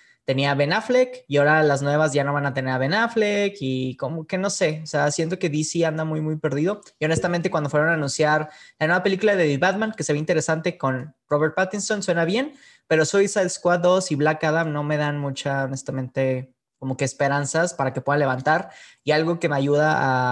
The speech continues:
a como que soportar este claim es todos los reviews que ha tenido Wonder Woman mil novecientos ochenta y cuatro en las últimas semanas, que dicen que la película está muy mala.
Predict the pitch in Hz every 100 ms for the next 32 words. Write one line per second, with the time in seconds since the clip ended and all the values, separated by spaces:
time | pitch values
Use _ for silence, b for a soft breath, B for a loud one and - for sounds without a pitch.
0 | 120 - _ _ 135 131 131 131 135 131
1 | 143 143 - 147 139 127 151 - - 151
2 | 160 185 B B B 139 139 143 - 151
3 | 165 160 - - - - 143 147 147 147
4 | - 143 139 143 143 143 143 143 143 143
5 | 143 143 143 143 143 143 135 139 143 127
6 | 131 127 127 143 143 113 - _ - 139
7 | 131 135 147 139 143 156 170 170 - 131
8 | 127 143 131 127 131 127 - 127 - 127
9 | 127 131 131 127 127 120 117 - -